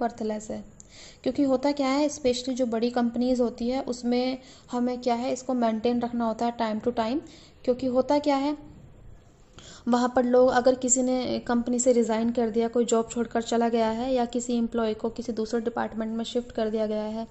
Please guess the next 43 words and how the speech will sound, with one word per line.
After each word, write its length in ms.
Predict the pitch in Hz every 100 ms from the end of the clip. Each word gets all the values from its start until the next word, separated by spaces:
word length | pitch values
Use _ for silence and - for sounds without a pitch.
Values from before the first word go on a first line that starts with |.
| - - - -
या 160 | 254 254
उसकी 260 | 247 269
जो 260 | 254 254 254 - -
पोजीशन 480 | 247 254 240 277 269
है 120 | 262
वो 180 | 254 254
उसकी 220 | 254 254
चेंज 340 | - 247 247
कर 180 | 254 240
दी 140 | 233
गई 220 | 240 233 233
है, 100 | 311
तो 260 | - 262
ऐसे 240 | 240 240 285
टाइम 280 | 262 240
पर 180 | 240 247
क्या 160 | 247 240
होता 220 | 226 254
है, 60 | 247
बड़ी 220 | 240 254
ऑर्गेनाइजेशन 520 | 240 226 226 220 240
में 180 | 262 262
पता 220 | 233 226
नहीं 120 | 233
लगता 300 | 214 202 208
है, 100 | 214
है 320 | 208 - -
ना। 100 | 285
छोटी 320 | 330 240 226 240
ऑर्गेनाइजेशन 500 | 233 226 226 226 240
में 120 | 240
हम 120 | 240
ईजीली 300 | 240 226 233
पता 240 | 233 226
कर 160 | 226 220
सकते 260 | 214 - 226
हैं 60 |
किसके 220 | 233 -
साथ 120 | 226 220
क्या 220 | - 214
हो 100 | 214
रहा 120 |
है, 60 | 226